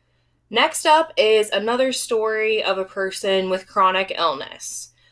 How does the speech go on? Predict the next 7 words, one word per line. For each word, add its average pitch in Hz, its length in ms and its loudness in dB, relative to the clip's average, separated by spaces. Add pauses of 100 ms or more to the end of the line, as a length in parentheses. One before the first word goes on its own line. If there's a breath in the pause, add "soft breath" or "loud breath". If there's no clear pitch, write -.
(180)
This 196 180 -4
woman 196 600 2 (180)
named 185 400 0 (120)
Eva 226 760 2
develops 190 720 2
massive 214 800 0
breakouts, 196 1080 0